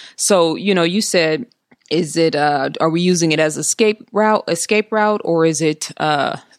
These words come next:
to alleviate the trauma? I think that the, the trauma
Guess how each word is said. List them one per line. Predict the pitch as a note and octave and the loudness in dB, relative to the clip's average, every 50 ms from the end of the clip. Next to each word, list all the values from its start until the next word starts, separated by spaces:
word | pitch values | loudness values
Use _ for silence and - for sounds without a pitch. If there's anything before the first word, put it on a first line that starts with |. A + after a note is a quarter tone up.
| _ _ - | _ _ -10
to | - - G3 F3 D#3+ D3+ C#3+ - | -2 0 0 0 0 -4 -6 -4
alleviate | - D#3 E3 F3+ G#3+ A#3 C#4 C4+ C4+ | -4 0 0 0 2 2 2 2 2
the | - C#4+ | 0 -2
trauma? | B3 - C#4+ C4+ C4 B3+ A#3+ - | -2 0 2 2 2 2 2 0
I | - G3+ | 0 -2
think | A3+ - C#4 C4 A#3+ - | 0 0 0 0 2 2
that | G#3 F#3 - | 0 0 2
the, | - F3 E3+ - _ | 0 -2 -2 -2 _
the | E3 D#3+ D#3+ | -4 -4 -4
trauma | - - - G3+ G3+ G#3+ G3+ F#3+ F#3 F#3 | -2 0 0 2 2 2 2 2 0 0